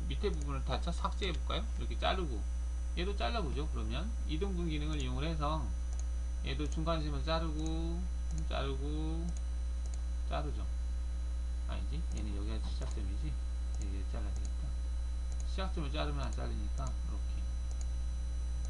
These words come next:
자른 다음에 밑에 있는 것들을 이렇게 지웠다.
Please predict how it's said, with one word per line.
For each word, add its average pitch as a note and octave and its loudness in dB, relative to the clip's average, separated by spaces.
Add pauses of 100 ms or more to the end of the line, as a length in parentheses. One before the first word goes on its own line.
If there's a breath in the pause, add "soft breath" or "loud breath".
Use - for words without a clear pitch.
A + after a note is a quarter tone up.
(420)
자른 G3+ 2
다음에 E3 4
밑에 D3 2
있는 E3 2
것들을 C#3 2 (540)
이렇게 C3 2
지웠다. - 4